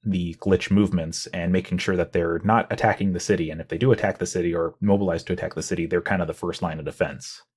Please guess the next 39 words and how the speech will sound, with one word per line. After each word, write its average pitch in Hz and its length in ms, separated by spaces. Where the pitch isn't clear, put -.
I - 60
think 113 220
this 110 160
is 98 120
better 92 300
than 87 140
having 87 500
Vigilance 92 640
or 80 200
Vigil 87 360
being, 85 400
like, 78 440
a 90 80
security 95 460
force 87 340
within 87 220
the 76 80
city, 104 420
because, 87 380
uh, 78 280
it 95 100
seemed 123 160
a 110 60
little 104 200
arbitrary, 110 800
and 90 220
it - 160
seemed 101 160
like 92 160
I - 20
was 90 120
just 90 140
kinda 90 200
copying 90 480
Hero 95 240
Acad-, 90 500
My 92 140
Hero 95 200
Academia 87 640